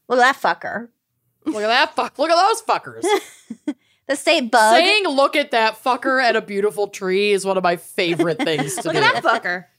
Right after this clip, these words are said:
Speaker 2: Whoa, look at that fucker.
Speaker 1: There were some great fuckers on that interstate.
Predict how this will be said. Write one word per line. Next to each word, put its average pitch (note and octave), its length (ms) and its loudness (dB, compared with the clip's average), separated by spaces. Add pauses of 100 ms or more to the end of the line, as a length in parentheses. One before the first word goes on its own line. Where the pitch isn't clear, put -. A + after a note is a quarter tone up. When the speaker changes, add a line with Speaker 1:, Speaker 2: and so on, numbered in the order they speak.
(160)
Speaker 2:
Whoa, E3+ 300 -4
look A#3+ 160 -6
at - 100 -4
that D#4+ 160 -8
fucker. A#2+ 320 -16
Speaker 1:
There A3+ 180 2
were A3 160 2
some F3 380 -4 (240)
great G3+ 500 -2 (320)
fuckers D#3 520 0
on E3+ 160 0
that D#3+ 240 -2
interstate. - 640 -6